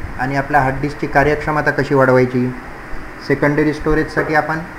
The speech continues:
extra अजून काय devices वापरू शकतो की ज्यामुळे आपला कम्प्युटरचा performance वाढेल, या सर्वांची माहिती secondary स्टोरेजमध्ये आपण घेऊ. इंटरनेट, वेब आणि इलेक्ट्रॉनिक कॉमर्स याच्यामध्ये बेसिकपासून ते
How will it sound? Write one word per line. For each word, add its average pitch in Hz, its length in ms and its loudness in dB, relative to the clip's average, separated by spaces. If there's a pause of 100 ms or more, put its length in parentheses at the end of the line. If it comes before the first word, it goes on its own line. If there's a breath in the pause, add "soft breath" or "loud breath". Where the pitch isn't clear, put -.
(380)
extra 156 340 2
अजून 165 200 2
काय 165 260 6
devices 160 500 2 (960)
वापरू 147 320 4
शकतो 139 360 0
की 135 160 -2
ज्यामुळे 139 320 2
आपला 143 220 2 (140)
कम्प्युटरचा 143 440 0
performance 147 720 0
वाढेल, 131 440 4 (520)
या 147 100 0
सर्वांची 151 400 0
माहिती 151 360 2 (560)
secondary 139 420 4
स्टोरेजमध्ये 120 500 2
आपण 110 220 -2
घेऊ. 98 120 -6 (1900)
इंटरनेट, 175 680 4
वेब 160 320 4 (100)
आणि 156 180 0
इलेक्ट्रॉनिक 143 540 0
कॉमर्स 113 400 -2
याच्यामध्ये 143 380 -2
बेसिकपासून 156 800 0
ते 180 180 2